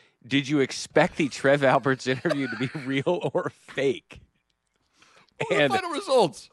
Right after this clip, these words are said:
Speaker 1: weeping major-, uh,
Speaker 2: Like
Speaker 1: sweeping
Speaker 2: eighty twenty,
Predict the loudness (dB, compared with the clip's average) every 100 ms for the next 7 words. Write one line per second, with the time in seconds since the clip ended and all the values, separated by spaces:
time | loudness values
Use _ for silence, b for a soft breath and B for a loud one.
0 | _ B B B -20 -12 -2 0 0 0
1 | 0 0 -4 -4 -2 0 0 -2 -4 -4
2 | -4 0 4 6 6 6 6 6